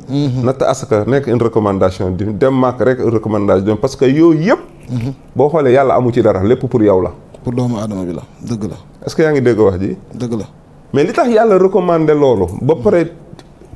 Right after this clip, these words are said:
Speaker 2: tëkku ci doomu aadama, ne boo ko deful mu duma la.
Speaker 1: Mhm.
Speaker 2: C'est parce que daf la bëgg.
Speaker 1: Mhm.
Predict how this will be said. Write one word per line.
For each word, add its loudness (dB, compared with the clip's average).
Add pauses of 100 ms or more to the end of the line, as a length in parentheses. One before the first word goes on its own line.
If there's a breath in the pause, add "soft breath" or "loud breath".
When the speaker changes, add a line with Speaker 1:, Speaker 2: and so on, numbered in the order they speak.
(100)
Speaker 2:
tëkku 0
ci 0
doomu 2
aadama, 2 (280)
ne -2
boo 2
ko -4
deful -2
mu -4
duma -2
la. -4 (320)
Speaker 1:
Mhm. -2 (800)
Speaker 2:
C'est -8
parce -4
que -6
daf 0
la 2
bëgg. -2 (400)
Speaker 1:
Mhm. -4